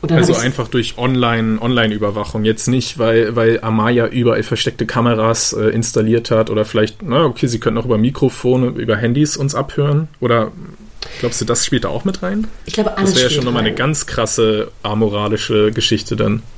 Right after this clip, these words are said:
Speaker 1: Ja, ich glaube sozusagen alle, alle amoralische Datensammlung, die heute schon machbar ist, ist halt jetzt
Speaker 2: Mhm.
Speaker 1: in der nahen Zukunft von Devs, ich weiß nicht, in drei Jahren oder so, ist halt alles möglich, dass alle Daten, die draußen sind, Amaya irgendwie sammeln kann.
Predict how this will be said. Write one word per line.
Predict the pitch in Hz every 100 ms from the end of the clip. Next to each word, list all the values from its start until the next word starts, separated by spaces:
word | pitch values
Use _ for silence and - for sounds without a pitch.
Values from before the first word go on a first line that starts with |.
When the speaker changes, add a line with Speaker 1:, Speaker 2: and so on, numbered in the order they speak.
| - 202
Speaker 1:
Ja, |
ich | 190
glaube | - 202 196
sozusagen | 185 185 180 180
alle, | 196 233 196 - -
alle | 214 226 185 - - - 185 202
amoralische | 180 170 175 165 - 175 156 156 156 -
Datensammlung, | 165 - 202 156 151 147
die | 151 156
heute | 156 208 220
schon | - 156
machbar | 170 - 151
ist, | 156 - - - -
ist | 196 180
halt | 170
jetzt | 175 156
Speaker 2:
Mhm. | 117 107
Speaker 1:
in | 104
der | 156 151 151 -
nahen | 165 160 170
Zukunft | - 190 180 165 -
von | - 156 147 143 143
Devs, | 156 170 -
ich | 165
weiß | 135 -
nicht, | - - - -
in | 143
drei | 151 151
Jahren | 151 147 175
oder | 165 156
so, | 156 156 156 - - - -
ist | 175
halt | 185 175
alles | 156 156
möglich, | 165 151 151
dass | 151 139 - - - -
alle | 170 175
Daten, | 156 147 147
die | 147 143
draußen | 147 147 143 151
sind, | 143 139 - - -
Amaya | - 151 139 147 139 -
irgendwie | 139 139 139
sammeln | 139 135 139
kann. | -